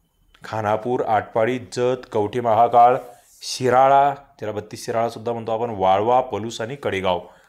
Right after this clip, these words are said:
असे दहा तालुके या ठिकाणी, अ, मित्रांनो तुम्हाला सांगली जिल्ह्यामध्ये दिसून येतील. सांगलीमधील प्रमुख नदी जर आपण बघितली तर ती कृष्णा ही नदी आहे. कृष्णा ही या ठिकाणची प्रमुख नदी. वारणा, येरळा, बोर, मानगंगा या येथील अन्य नद्या.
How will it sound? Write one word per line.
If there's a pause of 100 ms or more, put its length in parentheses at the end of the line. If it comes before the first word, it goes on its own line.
(160)
असे
दहा
तालुके
या
ठिकाणी, (420)
अ,
मित्रांनो
तुम्हाला (100)
सांगली
जिल्ह्यामध्ये
दिसून
येतील. (480)
सांगलीमधील
प्रमुख
नदी
जर
आपण
बघितली
तर
ती (120)
कृष्णा (120)
ही
नदी
आहे. (800)
कृष्णा
ही (120)
या
ठिकाणची
प्रमुख
नदी. (460)
वारणा,
येरळा,
बोर,
मानगंगा
या
येथील
अन्य
नद्या.